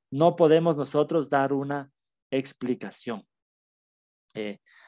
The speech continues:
a la persona que está sufriendo, decirle y tratar de inmediatamente llegar y decirle, "Algo has de estar haciendo".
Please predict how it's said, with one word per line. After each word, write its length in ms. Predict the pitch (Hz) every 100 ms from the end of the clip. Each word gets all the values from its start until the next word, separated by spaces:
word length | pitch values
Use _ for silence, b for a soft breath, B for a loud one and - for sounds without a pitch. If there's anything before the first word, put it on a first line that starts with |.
| b
a 80 | 123
la 120 | 127
persona 360 | 127 117 143 139
que 80 | 139
está 160 | -
sufriendo, 520 | 123 117 - 135 113 104 _ _ _ _ _
decirle 520 | 120 120 131 127 127
y 80 | 143
tratar 400 | 139 131 143 151
de 200 | 151 151 143
inmediatamente 720 | 135 139 160 151 160 156 170
llegar 320 | 135 135 143
y 40 | 139
decirle, 500 | 127 143 139 147 -
"Algo 260 | 135 135
has 100 | 139
de 40 | 123
estar 220 | - 127
haciendo". 420 | 120 - 117 101